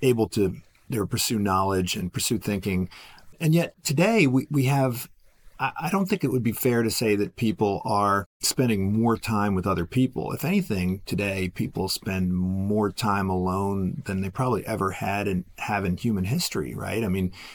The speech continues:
we have a epidemic of, of loneliness.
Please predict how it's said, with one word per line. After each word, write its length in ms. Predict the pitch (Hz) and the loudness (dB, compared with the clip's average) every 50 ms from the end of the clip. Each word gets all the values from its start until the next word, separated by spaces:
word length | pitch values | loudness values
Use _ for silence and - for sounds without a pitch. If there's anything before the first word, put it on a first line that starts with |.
| - _ - | -20 _ -8
we 180 | 131 120 107 | -6 -4 0
have 180 | 101 104 98 92 | 0 0 0 2
a 180 | 90 87 87 - - - - - | 0 -2 -2 -4 -12 -18 -10 -10
epidemic 600 | 110 - - 92 82 - 104 101 101 104 104 - | -6 -4 -4 -4 0 0 0 0 0 0 -2 -2
of, 200 | 98 85 80 - - | -4 -4 -4 -6 -8
of 180 | 85 82 85 - | -8 -6 -6 -4
loneliness. 880 | 92 90 95 98 101 107 110 113 110 107 110 110 - 110 - - - | -4 -2 -2 -2 0 0 0 2 2 2 2 2 0 0 -2 -6 -8